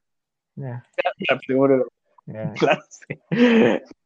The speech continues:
Speaker 2: Eh, y bueno, eh, sí, efectivamente, el, est-, este financiamiento internacional es medio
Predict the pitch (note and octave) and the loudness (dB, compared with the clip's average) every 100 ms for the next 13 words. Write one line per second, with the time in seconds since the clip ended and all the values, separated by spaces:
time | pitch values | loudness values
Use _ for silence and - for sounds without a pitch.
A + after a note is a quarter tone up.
0 | _ - C3 E3 D#3+ - G3+ C4 G3+ E3 | _ -8 -2 0 0 2 6 6 6 2
1 | F3+ - - - B2+ D3 G3+ - - - | -2 -6 -12 -10 -8 -2 0 -2 -2 0
2 | - E3 D#3 E3+ E3+ F#3 F3+ F#3+ F#3+ E3+ | 6 6 4 0 0 -2 2 4 4 6
3 | E3+ F#3 G#3 G3+ D#3+ C#3 C3 D3 A3+ A3 | 4 6 4 4 4 2 0 4 6 8
4 | A#3 A#3 A3+ A3+ A3 G#3 G3 | 8 8 8 8 6 6 2